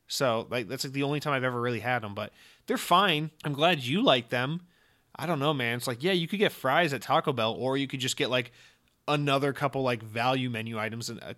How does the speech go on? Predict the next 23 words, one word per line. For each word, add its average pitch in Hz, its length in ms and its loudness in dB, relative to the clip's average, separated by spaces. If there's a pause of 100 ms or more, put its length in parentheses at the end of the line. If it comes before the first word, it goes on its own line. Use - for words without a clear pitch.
some 131 220 -6
loaded 117 360 -4
grillers, 127 720 -4
some, 107 240 -4 (360)
some, 110 340 -4
uh, 104 340 -4
some 101 460 -8
beefy 120 440 -4
burritos 120 680 -4
for 107 160 -8
a 101 40 -10
dollar. 117 400 -2
I 110 120 -8
don't 147 120 -10
know. 104 140 -10
I 117 100 -8
feel 135 200 -8
like 98 120 -10
that's 120 200 -10
a 127 40 -6
little 120 160 -4
more 110 120 -8
tantalizing, 107 800 -6